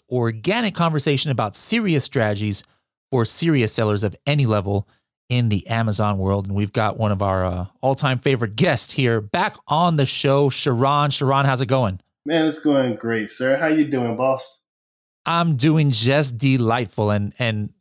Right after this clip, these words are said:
Speaker 1: guys, whenever somebody comes back on the show, it's been about a year and a half or so since Sharon was on here,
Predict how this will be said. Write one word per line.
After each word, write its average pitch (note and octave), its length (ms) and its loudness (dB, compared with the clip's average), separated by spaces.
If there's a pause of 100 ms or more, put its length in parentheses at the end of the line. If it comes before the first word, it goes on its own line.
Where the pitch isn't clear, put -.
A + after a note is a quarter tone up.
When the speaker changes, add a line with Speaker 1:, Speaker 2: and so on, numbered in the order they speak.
Speaker 1:
guys, D3+ 440 0
whenever G#3 340 0
somebody F#3 300 0
comes C3+ 240 -2
back C3+ 200 0
on A#2+ 60 -4
the G2+ 60 0
show, G#2 140 0
it's A#2 220 0
been A3+ 140 -4
about G3 160 -2
a C3 40 0
year A#2 200 0
and A#2 80 0
a G#2 60 0
half G#2+ 200 -2
or G2+ 60 -8
so G2+ 240 -4
since F#2+ 320 -8 (320)
Sharon A2+ 380 0
was G#2 100 0
on A2 160 0
here, F#2+ 320 -2